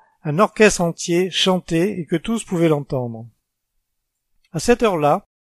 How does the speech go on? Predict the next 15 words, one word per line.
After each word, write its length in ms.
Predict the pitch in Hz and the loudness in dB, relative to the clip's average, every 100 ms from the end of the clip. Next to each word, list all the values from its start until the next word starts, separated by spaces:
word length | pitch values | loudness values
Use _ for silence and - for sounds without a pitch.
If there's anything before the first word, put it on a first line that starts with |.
| _ _ _ | _ _ _
sur 220 | - 180 | -8 -2
le 120 | 175 | -2
liseré 400 | 190 208 190 196 | -2 -2 0 0
de 80 | 160 | 0
l'aube, 400 | 147 151 180 196 _ _ - | -2 -2 -4 -8 _ _ -4
les 120 | 175 | -4
toits 380 | - 208 226 202 | -2 2 4 4
et 60 | |
les 140 | 185 180 | 2 0
nuages 460 | 185 185 196 208 | 0 2 4 2
se 80 | - | -2
dessinaient 460 | 165 185 - 170 180 | -4 -4 -4 -4 -2
en 60 | |
masse 260 | 165 160 143 | -2 -2 -4
grise, 500 | 131 156 151 123 117 | -6 -6 -6 -10 -16